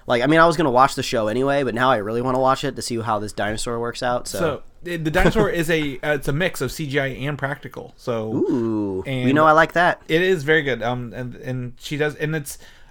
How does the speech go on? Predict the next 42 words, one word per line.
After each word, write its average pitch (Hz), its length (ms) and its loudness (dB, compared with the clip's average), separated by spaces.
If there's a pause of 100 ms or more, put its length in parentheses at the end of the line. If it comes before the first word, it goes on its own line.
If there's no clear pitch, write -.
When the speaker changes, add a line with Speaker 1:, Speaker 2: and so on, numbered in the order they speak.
(120)
Speaker 2:
um, 131 480 0 (580)
it's - 120 -8
a 220 40 -4
really 208 160 2
good 139 120 0
show. 107 380 -6
<laughs> 127 60 -18
Um, 135 400 2
actually, 131 300 -4
I 131 40 2
really 151 320 2
like 131 180 2
Runaways. 110 440 -4
Uh, 117 240 -4
my 127 160 -2
wife 147 300 2
really 120 180 0
liked 104 260 -4
it, - 180 -10
so, 113 320 -6 (460)
um, 123 380 -2
we, 131 160 -2
we 131 220 -2
always 131 200 2
made 135 160 -2
it 131 120 -2
a 131 40 0
habit 139 240 0
on 131 140 -2
Tuesday 147 320 2
nights, 135 260 0
so, 120 300 -2
to 123 140 -4
watch 117 360 -4
Runaways. 123 580 -4
So, 113 500 -4
Speaker 1:
D-, 143 80 -2
Speaker 2:
um, 113 220 -4
Speaker 1:
does 190 140 4
it 233 140 4
take 214 220 6
a, 208 60 2